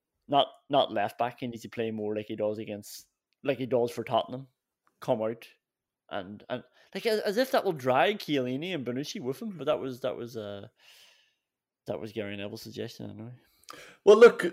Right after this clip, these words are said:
Speaker 2: England's first goal, it's, it finally came.
Speaker 1: Brilliant
Speaker 2: Uh,
Speaker 1: goal, in fairness to Harry Kane.
Speaker 2: Yeah, <laughs> and, like, the goal returned for Harry Kane first, and then the whole bloody system is flourishing. Kane is dropping into the hole, not left back.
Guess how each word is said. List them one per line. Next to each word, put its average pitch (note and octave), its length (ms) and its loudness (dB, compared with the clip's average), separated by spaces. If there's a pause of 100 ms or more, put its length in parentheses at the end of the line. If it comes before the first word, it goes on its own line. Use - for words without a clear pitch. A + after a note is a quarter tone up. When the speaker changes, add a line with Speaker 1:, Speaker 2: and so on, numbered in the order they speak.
(720)
Speaker 2:
England's F#3+ 400 8
first A#2 340 8
goal, F3 400 8 (200)
it's, A#2+ 200 0
it A2 140 2
finally B2+ 440 6
came. D#3 480 0 (280)
Speaker 1:
Brilliant G#2 280 6
Speaker 2:
Uh, G2+ 60 6
Speaker 1:
goal, C3 200 4
in C#3+ 60 -4
fairness D3 280 0
to C3 80 -8
Harry A2+ 200 -2
Kane. A#2 260 -12 (280)
Speaker 2:
Yeah, C#3+ 380 10
<laughs> - 20 -4
and, E3 240 6
like, - 240 2 (760)
the C3 100 2
goal D3+ 420 8
returned F3+ 520 4
for E3+ 220 0
Harry E3+ 260 8
Kane F3 220 0
first, D3+ 380 8
and B2+ 60 4
then A#2 120 4
the A2+ 60 4
whole A#2 280 8
bloody A2 260 4
system E3+ 440 -2
is C#3+ 100 -2
flourishing. D#3+ 540 2
Kane A#2+ 380 2
is A#2+ 180 2
dropping A2 500 6
into A#2 220 2
the A2 80 6
hole, C3 460 4
not G#2 200 6
left - 280 2
back. D#3 180 2